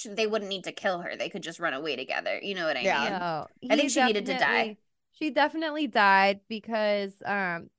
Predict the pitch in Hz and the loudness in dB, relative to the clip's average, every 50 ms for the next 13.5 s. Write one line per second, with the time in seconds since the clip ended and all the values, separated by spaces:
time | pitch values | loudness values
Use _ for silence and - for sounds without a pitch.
0 | _ _ - 302 285 269 - - 196 190 180 214 - 254 262 262 254 254 254 247 | _ _ -4 -4 -4 -2 -2 -2 -4 -4 -4 -6 -6 -2 0 2 2 2 2 -2
1 | 254 240 _ _ _ _ _ _ _ _ _ _ _ _ _ _ _ _ _ _ | -4 -10 _ _ _ _ _ _ _ _ _ _ _ _ _ _ _ _ _ _
2 | - - 269 294 320 330 311 294 277 277 269 - - 262 233 - 262 226 240 220 | -8 -6 -4 -4 -4 -4 -6 -6 -6 -6 -8 -6 -8 -8 -8 -8 -8 -4 -4 -4
3 | 208 - 180 - - - 180 196 220 220 277 285 285 269 277 269 269 220 - 269 | -4 -6 -10 -8 -4 -2 0 0 0 -2 -4 -6 -6 -6 -6 -8 -8 -6 -4 -2
4 | 285 277 - - - 190 190 185 - - 214 208 214 196 - - 143 143 135 143 | -2 -2 -4 -4 -4 -4 -4 -6 -6 -4 -4 -4 -4 -4 -8 -8 -6 -6 -6 -6
5 | 156 - 202 196 _ _ _ _ _ _ - - 214 233 226 220 196 196 - 214 | -8 -10 -12 -14 _ _ _ _ _ _ -4 -2 -2 -2 -2 -2 -4 -4 0 0
6 | 214 226 240 240 240 - - 240 214 _ - 220 208 214 - 214 202 220 214 196 | 2 2 2 0 -4 -10 -10 -12 -8 _ 0 0 0 0 -2 -8 -6 -6 -4 -2
7 | 185 170 160 170 - 202 - 180 190 190 185 185 185 185 _ - - 240 233 233 | -2 -2 -2 -2 -4 -2 -2 0 -2 -2 -4 -6 -8 -10 _ -8 -2 -2 -2 -2
8 | _ - 254 220 233 233 - - 220 208 208 202 190 185 185 180 180 180 190 196 | _ -6 -8 -8 -8 -6 -4 -4 -4 -4 -2 -2 -2 -2 -2 -4 -4 -4 -6 -6
9 | 202 - 208 202 - - 196 180 180 180 180 180 180 180 185 175 - 180 185 170 | -6 -6 -8 -10 -8 -4 0 0 2 2 2 2 0 0 -2 -4 -6 -8 -8 -8
10 | - _ _ _ _ _ _ - 440 415 427 427 403 - - 302 311 285 262 269 | -10 _ _ _ _ _ _ -8 0 4 6 6 6 6 6 8 10 10 10 8
11 | 262 - - - 311 294 - 254 254 262 - - 277 330 359 - - 226 233 240 | 4 0 0 2 2 2 2 -2 -4 -2 4 6 6 6 6 4 -4 -4 -2 -2
12 | 226 214 214 226 247 277 269 _ _ _ _ - - - - 453 480 494 480 480 | 0 0 0 2 2 0 0 _ _ _ _ -12 -4 0 4 6 6 6 4 2
13 | - 285 262 254 247 269 330 381 - - | -2 -4 -2 2 2 4 4 2 0 -4